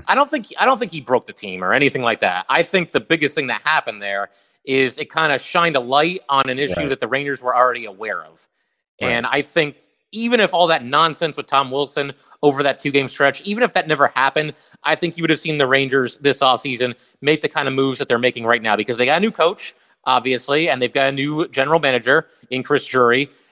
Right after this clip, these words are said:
Speaker 1: and it's his team now, and he's got a vision for what he wants this team to be.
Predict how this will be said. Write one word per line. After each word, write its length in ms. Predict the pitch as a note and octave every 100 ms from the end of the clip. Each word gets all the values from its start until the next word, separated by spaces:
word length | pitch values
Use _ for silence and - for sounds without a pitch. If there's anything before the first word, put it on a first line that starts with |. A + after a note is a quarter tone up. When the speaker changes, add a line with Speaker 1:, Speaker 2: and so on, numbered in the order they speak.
| -
Speaker 1:
and 420 | C3+ C3+ D3 C#3 -
it's 200 | D3+ -
his 280 | D#3+ E3+ D#3+
team 220 | - A#3
now, 220 | B2 F2+
and 80 | G2
he's 120 | B2+ A#2
got 120 | C3+
a 40 |
vision 260 | B2+ C#3 C#3+
for 100 | C#3+
what 180 | D3 D3+
he 100 | C#3+
wants 240 | D3 D3
this 140 | C#3+ -
team 180 | D#3+ D3
to 100 | C3
be. 420 | D3+ F#3 C3 -